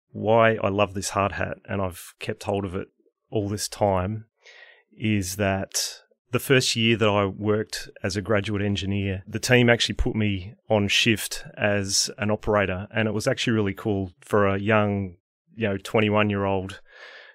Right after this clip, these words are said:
very naive city boy coming into a, to a gold mine for the first time to spend twelve months,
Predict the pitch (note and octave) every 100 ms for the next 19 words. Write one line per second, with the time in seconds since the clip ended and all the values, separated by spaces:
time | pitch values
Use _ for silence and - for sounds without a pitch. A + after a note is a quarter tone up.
0 | _ G#2 A2+ A2 G#2+ G#2 G2+ G#2 G2+ F2
1 | - - - - A#2 G#2 F#2+ G2+ A2 G#2+
2 | D3 - A2 G#2 G#2 G#2+ G#2 A2 G#2 G2
3 | G#2 A2 G2+ G#2+ G#2 G#2 G2+ G2+ - G2+
4 | F#2 G#2+ G#2 - G#2+ G2+ F#2+ F#2 - A2
5 | - A2+ G#2+ G#2 - G#2+ F#2 G#2+ G2 F2
6 | -